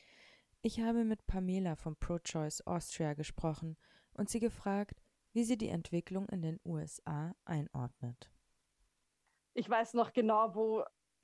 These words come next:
Speaker 2: ich war, als ich diese Meldung gelesen habe, als das über Twitter reinkam, okay,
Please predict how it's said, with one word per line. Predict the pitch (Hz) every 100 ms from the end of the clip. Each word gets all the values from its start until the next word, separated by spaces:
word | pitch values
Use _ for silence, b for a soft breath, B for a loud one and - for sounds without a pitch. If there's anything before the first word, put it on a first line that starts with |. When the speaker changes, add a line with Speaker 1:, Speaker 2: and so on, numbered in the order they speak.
| -
Speaker 2:
ich | - 185
war, | 214 220 214
als | 220
ich | -
diese | 233 226
Meldung | 214 214 233
gelesen | 208 214 190 208 233
habe, | 208 190
als | 208
das | - 220
über | 196 196
Twitter | 240 - 208
reinkam, | 175 196 - 190 196
okay, | 196 - 196